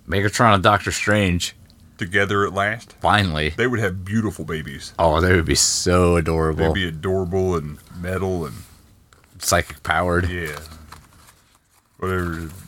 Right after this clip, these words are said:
Speaker 2: Bingerdink Cumbersnatch or whatever his name is.
Speaker 1: Bingerdink Cumbersnatch.
Speaker 2: Oh, Bingerdink Cumbersnatch.
Speaker 1: Got him
Speaker 2: He's
Speaker 1: right
Speaker 2: my
Speaker 1: in the Bingerdink Cumbersnatch, he
Speaker 2: <laughs> he's
Speaker 1: did.
Speaker 2: my favorite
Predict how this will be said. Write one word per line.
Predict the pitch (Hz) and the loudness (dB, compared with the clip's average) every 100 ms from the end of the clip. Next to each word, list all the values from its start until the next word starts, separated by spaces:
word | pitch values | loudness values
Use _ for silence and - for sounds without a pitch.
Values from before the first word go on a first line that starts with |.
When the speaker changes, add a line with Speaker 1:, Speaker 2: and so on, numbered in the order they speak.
| - | -16
Speaker 2:
Bingerdink | - 90 92 110 117 110 113 110 - | -14 -12 -4 0 0 2 0 -2 0
Cumbersnatch | 117 107 95 - 95 92 | 0 0 -2 -2 -2 0
or | 92 | 0
whatever | 95 92 87 | 2 2 0
his | 90 | 0
name | 90 90 | 0 0
is. | 87 85 | -2 0
Speaker 1:
Bingerdink | 151 208 214 175 180 220 220 | 0 2 0 2 0 0 -2
Cumbersnatch. | - 190 160 113 101 - 98 175 131 | 0 2 4 4 2 2 2 2 2
Speaker 2:
Oh, | |
Bingerdink | 156 170 156 165 170 | 2 2 2 0 0
Cumbersnatch. | - 175 147 127 123 101 | 0 0 0 0 2 4
Speaker 1:
Got | 127 143 | 4 2
him | |
Speaker 2:
He's | 127 | 4
Speaker 1:
right | 135 123 | 4 4
Speaker 2:
my | |
Speaker 1:
in | 135 | 2
the | |
Bingerdink | 117 147 147 147 139 143 110 | 2 2 2 4 4 2 0
Cumbersnatch, | 151 190 160 127 - 110 107 - | 0 2 2 2 2 2 2 0
he | |
Speaker 2:
<laughs> | |
he's | 95 196 | 2 4
Speaker 1:
did. | 113 131 | 4 4
Speaker 2:
my | 139 175 | 2 2
favorite | - 123 110 107 | 2 2 2 -2